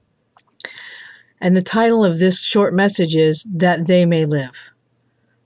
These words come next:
This is, um, uh, something that the Lord has spoken to me about probably at the beginning of this month, and, and I have,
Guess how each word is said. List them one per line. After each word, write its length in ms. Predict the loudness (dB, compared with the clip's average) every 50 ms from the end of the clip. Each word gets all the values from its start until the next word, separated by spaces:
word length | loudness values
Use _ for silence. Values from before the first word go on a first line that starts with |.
| _ _
This 320 | 0 0 2 2 2 2
is, 480 | 2 2 4 4 2 0 -2 -6 -8 -8 -10 -10
um, 520 | -6 -4 -2 -2 0 -2 -2 -4 -6 -8 -10 _ _ _ _ _ _ _ _ _
uh, 160 | -12 -10 -10 -10 -10 _ _ _ _ -12
something 420 | -6 -2 0 0 0 2 2 2
that 160 | 2 0 0
the 80 | 0 0
Lord 460 | 0 2 2 2 2 0 0 -2 -8 _ _ -8
has 200 | -6 -4 -4 -4
spoken 440 | -6 -6 -2 -2 -2 0 0 -4 -4
to 120 | -4 -4
me 100 | -4 -4
about 420 | -2 -2 -2 -2 -2 -2 -4 -4 -8 _ _ _ _ _ _ _ _ _ _ _ _ _ _ _ _
probably 240 | -8 -2 -2 -2 0
at 60 | -2
the 60 | -2
beginning 540 | -2 -2 -2 0 0 2 2 2 2 2 0
of 80 | 0
this 220 | 0 -2 -4 -2 -2
month, 280 | 0 0 0 0 0
and, 200 | -2 -2 -4 -4 -6
and 200 | -6 -6 -4 -4
I 160 | -2 -2 -2
have, 240 | -2 -2 -2 -4 -6